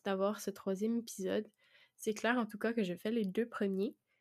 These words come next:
Et, euh, récemment, je vous ai demandé sur Instagram si vous aviez des questions par rapport à mon expérience de bêta lecture. Et, euh, vous m'en av-, vous m'en avez envoyé pas mal, pardon. Alors, euh, voilà, je vais répondre à ça aujourd'hui.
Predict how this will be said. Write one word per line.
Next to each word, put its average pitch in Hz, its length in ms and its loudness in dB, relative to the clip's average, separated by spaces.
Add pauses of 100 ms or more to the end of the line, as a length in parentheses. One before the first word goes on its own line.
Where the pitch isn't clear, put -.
(520)
Et, 247 380 2
euh, 196 220 4
récemment, 202 480 -2
je 254 100 -6
vous 202 180 -2
ai 202 60 4
demandé 190 320 -2
sur 214 140 -6
Instagram 196 840 -2
si 208 160 -4
vous 190 140 -2
aviez 190 240 -2
des 202 160 0
questions 220 580 -4
par 202 140 -4
rapport 185 340 -2
à 220 60 0
mon 185 160 -2
expérience 196 720 -2
de 233 100 2
bêta 214 280 0
lecture. 226 680 -2 (640)
Et, 220 260 2
euh, 190 60 4
vous 185 140 -2
m'en 180 140 0
av-, 262 380 0
vous 220 220 -4
m'en 247 200 2
avez 240 320 2
envoyé 196 520 0
pas 233 100 4
mal, 202 320 4
pardon. 196 420 0 (580)
Alors, 208 420 6
euh, 202 560 4
voilà, 277 280 8 (120)
je 208 100 0
vais 208 120 2
répondre 233 340 4
à 202 60 0
ça 214 280 -2 (240)
aujourd'hui. 208 540 2